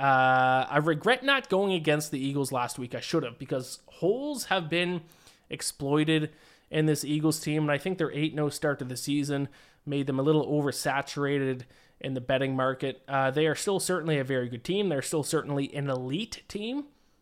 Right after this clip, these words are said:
but they are not the level of the Bills, uh, who should be, or the Chiefs, who should be favored by touchdown in basically every single game they play in. So I'll take the seven points here with the Packers because they should be able to run the ball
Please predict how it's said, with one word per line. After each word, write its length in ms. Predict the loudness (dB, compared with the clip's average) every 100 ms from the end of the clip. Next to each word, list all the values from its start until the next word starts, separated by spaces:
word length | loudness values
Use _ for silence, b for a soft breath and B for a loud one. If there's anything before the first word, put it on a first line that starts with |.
| _ _ _ _ _ _ 0
but 140 | 2
they 140 | 6 4
are 80 | 6
not 460 | 4 4 -2 -2
the 260 | 0 2 2
level 340 | 4 4 6
of 160 | 2 2
the 120 | -4
Bills, 580 | -2 -2 0 -4 -10 -14 b b b b b b -4
uh, 220 | -2 0
who 160 | 0
should 300 | 0 0 -2
be, 320 | 0 0 0 0
or 180 | 2
the 100 | 2
Chiefs, 380 | 0 -4 -4 -4
who 80 | -8
should 140 | -6
be 100 | -6
favored 320 | -4 -4 -4 -4
by 160 | -4
touchdown 680 | -2 -6 -6 -6 -6 -6 -10 B B B
in 80 | -12
basically 560 | -2 -2 -2 -4 -4 -4
every 160 | -4
single 240 | -6 -6 -6
game 240 | -6 -6
they 100 | -8
play 300 | -8 -8 -8
in. 120 | -8
So 260 | -8 -6 -4
I'll 120 | -4
take 240 | -2 -4 -4
the 80 |
seven 280 | -4 -4 -4
points 340 | -6 -6 -6 -6
here 80 |
with 80 | -8
the 60 | -6
Packers 460 | -6 -6 -6 -8
because 280 | -8 -6 -6
they 80 | -6
should 220 | -6 -4
be 60 | -4
able 100 | -2
to 60 |
run 200 | 0 2
the 60 | 2
ball 480 | 6 6 6 0 -12